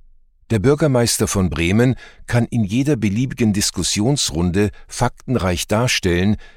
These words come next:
weshalb Bremen mindestens genauso gut regiert wird wie Bayern und aus der Ungunst der Umstände das Beste gemacht hat.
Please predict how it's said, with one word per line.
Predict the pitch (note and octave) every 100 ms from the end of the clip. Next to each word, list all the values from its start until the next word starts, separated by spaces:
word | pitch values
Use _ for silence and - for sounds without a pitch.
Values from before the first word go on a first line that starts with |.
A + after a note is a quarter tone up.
| -
weshalb | - A2 B2+ B2+
Bremen | - G2+ A#2+ C3+ -
mindestens | - D3+ D3+ C#3 - A2+ -
genauso | G#2+ F#2 A#2+ C#3 A2+
gut | D#2 G#2 -
regiert | E2 C2+ G#2+ -
wird | F2+ F#2+ G2+
wie | G#2+
Bayern | G2+ A2 A2 G#2 G2 - _ _ -
und | B2+
aus | A2 G#2
der | G2+ -
Ungunst | C#3 D#3 A#2+ G2+ - -
der | -
Umstände | B2 B2+ - F#2 F2+ F2 F2+ - _
das | A2 G2+
Beste | - A#2 - - D2
gemacht | D#2 C#2+ - -
hat. | D2 - -